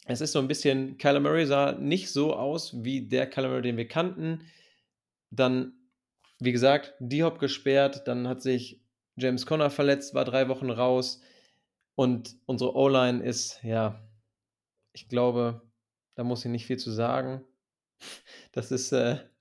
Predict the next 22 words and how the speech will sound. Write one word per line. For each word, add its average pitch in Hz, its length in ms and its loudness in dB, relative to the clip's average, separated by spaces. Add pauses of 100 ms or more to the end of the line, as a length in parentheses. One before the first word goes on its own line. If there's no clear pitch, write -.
(120)
sehr, 127 340 2
sehr, 123 200 2
sehr 120 500 0
ärgerlich 143 460 4
gewesen, 139 400 -2
was 131 140 -6
da 139 120 0
passiert 139 340 -2
ist. 143 220 -6 (260)
Letzte 127 300 0
Woche 139 240 2
haben 127 160 0
wir 127 260 2 (380)
unsere 139 260 0
Podcast-Folge, 131 960 0 (260)
Preview-Folge 135 720 0
auf 117 140 -6
das 123 220 -2
Spiel 139 280 -6
gegen 127 200 -4
die 123 80 -2
Rams 123 420 -2